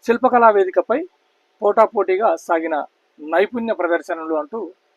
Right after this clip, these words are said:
ప్రధాన పేజీలో వార్త ఉన్నది.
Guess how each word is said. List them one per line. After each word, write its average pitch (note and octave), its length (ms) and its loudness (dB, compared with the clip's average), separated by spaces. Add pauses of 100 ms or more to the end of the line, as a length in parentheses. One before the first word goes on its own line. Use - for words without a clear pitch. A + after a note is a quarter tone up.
(1600)
ప్రధాన D#3 260 -2
పేజీలో C#3 460 -8 (380)
వార్త C#3+ 380 -4
ఉన్నది. C3+ 380 -8